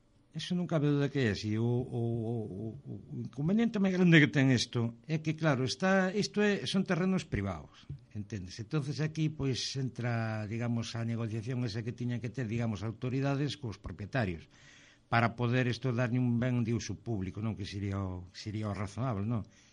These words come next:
É que isto estuvera, como se suele dicir, igual que o deixamos nós cando fixemos a primeira, a primeira demostración ali na zona.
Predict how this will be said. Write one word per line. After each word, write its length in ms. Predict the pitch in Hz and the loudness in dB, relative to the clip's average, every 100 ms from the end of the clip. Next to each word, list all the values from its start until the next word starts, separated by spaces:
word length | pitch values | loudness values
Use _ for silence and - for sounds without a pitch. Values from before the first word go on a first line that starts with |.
| _ | _
É 160 | 120 117 | -6 -2
que 80 | 127 | -2
isto 160 | - | -2
estuvera, 640 | 120 - 113 123 120 117 - - | -4 -2 0 2 2 0 -4 -6
como 160 | 110 | -4
se 160 | 101 - | -4 -4
suele 160 | 117 | -2
dicir, 400 | 107 98 117 110 - | 0 -2 -2 -4 -2
igual 280 | 120 123 120 | -2 -2 -2
que 80 | 127 | -2
o 40 | 117 | -2
deixamos 440 | 117 127 113 113 | -2 0 -2 0
nós 320 | 123 110 - - _ - - - _ - | 0 0 -2 -12 _ -20 -20 -20 _ 0
cando 240 | 117 113 | 0 0
fixemos 560 | - - 120 117 110 117 | -4 -2 2 2 2 -2
a 80 | |
primeira, 720 | 98 110 113 110 107 101 98 107 | -2 -2 0 0 -2 -2 -4 -6
a 160 | 117 107 | -8 -6
primeira 400 | 107 110 113 107 | -4 -2 -2 -2
demostración 640 | 101 110 101 110 98 120 | -2 -2 -4 -6 -6 -4
ali 160 | 110 107 | -2 -2
na 160 | 107 98 | -4 -4
zona. 320 | 120 87 | -4 -4